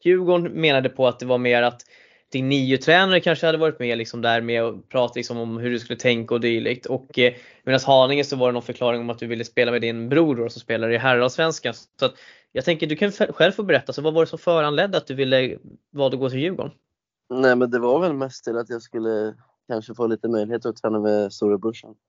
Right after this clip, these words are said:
Speaker 2: Det har alltid varit en dröm för mig liksom. Och sen, ja, vad man med sig. Tyckte, om jag hade fått den här chansen tidigare liksom,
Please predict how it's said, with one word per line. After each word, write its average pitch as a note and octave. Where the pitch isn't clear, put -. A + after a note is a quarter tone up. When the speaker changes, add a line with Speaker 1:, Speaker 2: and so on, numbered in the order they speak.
Speaker 2:
Det B2
har A#2+
alltid A2+
varit A#2
en A2+
dröm A#2
för A2+
mig G#2+
liksom. -
Och A2
sen, A2+
ja, B2+
vad A#2+
man A2+
med C#3+
sig. -
Tyckte, B2+
om A2+
jag B2+
hade A#2+
fått C3+
den C3
här A#2
chansen A2+
tidigare A2+
liksom, G#2+